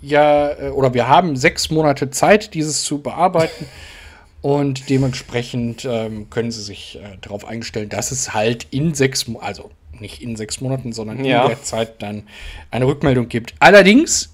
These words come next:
Speaker 1: sollte ich mich nicht zurückmelden, hat sie mir extra noch gesagt, denn
Speaker 2: Mhm.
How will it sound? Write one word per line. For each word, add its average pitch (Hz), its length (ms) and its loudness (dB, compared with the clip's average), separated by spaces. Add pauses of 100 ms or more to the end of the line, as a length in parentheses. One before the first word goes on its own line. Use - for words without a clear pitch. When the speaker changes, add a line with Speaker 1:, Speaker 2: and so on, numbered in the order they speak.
(120)
Speaker 1:
sollte 160 360 6
ich - 160 -8
mich 175 160 -6
nicht 226 360 0
zurückmelden, 139 840 -4
hat 135 180 -2
sie 143 100 -8
mir 143 160 -4
extra 185 280 -2
noch 170 180 -2
gesagt, 190 360 0
denn 185 280 4
Speaker 2:
Mhm. 127 340 -6